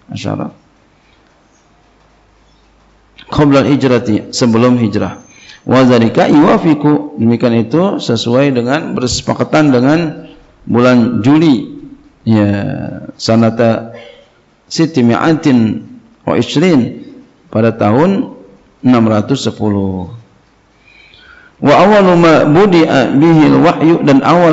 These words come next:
apa yang dimulai wahyu, yaitu ar-ru'ya sadiqatu, yaitu mimpi yang benar. Berarti ada mimpi yang kagak benar. Fa kana la yara ru'yan,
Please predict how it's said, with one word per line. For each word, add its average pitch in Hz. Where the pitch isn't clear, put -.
apa 143
yang 131
dimulai 120
wahyu, 127
yaitu 113
ar-ru'ya 117
sadiqatu, 117
yaitu 110
mimpi 120
yang 110
benar. 107
Berarti 107
ada 117
mimpi 113
yang 113
kagak 104
benar. 104
Fa 156
kana 202
la 196
yara 196
ru'yan, 208